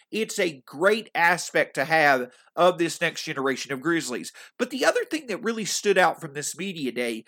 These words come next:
is that now we're starting to see how impressive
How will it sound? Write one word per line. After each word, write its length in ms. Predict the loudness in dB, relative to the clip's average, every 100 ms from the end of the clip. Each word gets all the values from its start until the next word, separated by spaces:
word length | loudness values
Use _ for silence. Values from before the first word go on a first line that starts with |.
| -20 _
is 200 | -8 0
that 260 | -2 -2
now 220 | -4 -2 -2
we're 100 | -2
starting 500 | -4 2 2 2 -2 -4
to 60 |
see 520 | -4 0 0 0 -6 -10 -20 _
how 500 | -4 2 6 6 4 -2
impressive 840 | -12 -12 -4 -2 0 0 0 0